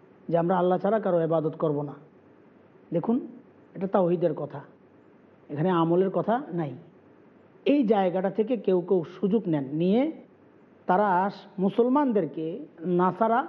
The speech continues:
খ্রিস্টান বানানোর প্রক্রিয়া চালাচ্ছেন। যে কোরআনে দেখো, খ্রিস্টানদের প্রশংসা করা হয়েছে, "ইন্নাল্লাযীনা আমানু ওয়াল্লাযীনা হাদু ওয়ান নাসারা ওয়াস-সাবিউন মান আমানা বিল্লাহি ওয়াল ইয়াউমিল আখির ওয়া আমিলা সালিহা ফালাহুম আজরুহুম ইনদা রাব্বিহিম",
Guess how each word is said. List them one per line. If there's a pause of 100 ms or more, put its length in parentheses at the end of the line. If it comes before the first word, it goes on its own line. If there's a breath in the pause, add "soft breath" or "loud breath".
(440)
খ্রিস্টান
বানানোর
প্রক্রিয়া (400)
চালাচ্ছেন। (960)
যে
কোরআনে
দেখো, (380)
খ্রিস্টানদের
প্রশংসা
করা
হয়েছে, (540)
"ইন্নাল্লাযীনা
আমানু
ওয়াল্লাযীনা
হাদু
ওয়ান
নাসারা
ওয়াস-সাবিউন (320)
মান
আমানা
বিল্লাহি
ওয়াল
ইয়াউমিল
আখির
ওয়া
আমিলা
সালিহা (320)
ফালাহুম
আজরুহুম
ইনদা
রাব্বিহিম",